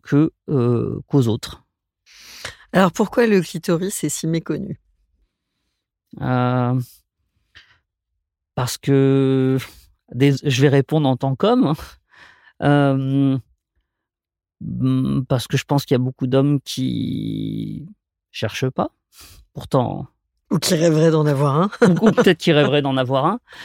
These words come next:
Speaker 1: Euh, qui sont, ouais, peut-être que finalement les hommes sont, sont jaloux. C'est, c'est, c'est quand même le seul organe, euh, euh, du corps humain qui est exclusivement dédié au plaisir.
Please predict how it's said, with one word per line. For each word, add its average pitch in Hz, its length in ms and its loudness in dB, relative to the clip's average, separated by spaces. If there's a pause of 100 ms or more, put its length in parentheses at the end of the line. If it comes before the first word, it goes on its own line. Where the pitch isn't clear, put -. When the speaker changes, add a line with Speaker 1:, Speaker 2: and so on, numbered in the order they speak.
(340)
Speaker 1:
Euh, 143 600 4 (360)
qui 139 160 -6
sont, 139 600 0
ouais, 196 260 4 (100)
peut-être - 580 0
que - 140 -2
finalement 131 440 -2
les 123 180 0
hommes 123 140 0
sont, 131 260 -6
sont 131 220 -4
jaloux. 160 400 2 (320)
C'est, - 300 -2
c'est, - 320 -4
c'est 135 220 -4
quand 147 140 2
même 160 180 4
le 127 100 2
seul 135 220 0
organe, 143 540 0
euh, 123 360 0 (500)
euh, 127 200 -2
du 123 160 -2
corps 143 220 2
humain 147 260 4
qui 147 120 -4
est - 100 -2
exclusivement 143 840 -2
dédié 135 480 2
au 117 140 -2
plaisir. 135 580 0